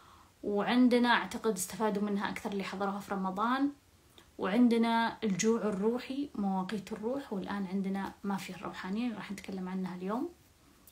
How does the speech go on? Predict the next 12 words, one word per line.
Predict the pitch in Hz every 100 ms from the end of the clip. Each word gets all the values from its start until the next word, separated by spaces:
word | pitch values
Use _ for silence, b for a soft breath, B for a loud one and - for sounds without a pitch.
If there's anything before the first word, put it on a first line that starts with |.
| _
موجودة | 202 214 208 214 190
برضو | 208 196
في | 196
الموقع. | 196 180 175 170 175
حتى | - 202 -
ال-، | 196 185 190 185 180 170 170 185 B B B B B B -
غير | 196 233 226
العملاء | 196 202 226 294 -
يستطيعوا | - 233 240 202
أنهم | 202 202
يشترونها، | 196 - 226 240 262 302 -
وعملائنا، | 208 226 202 214 - 220 220 202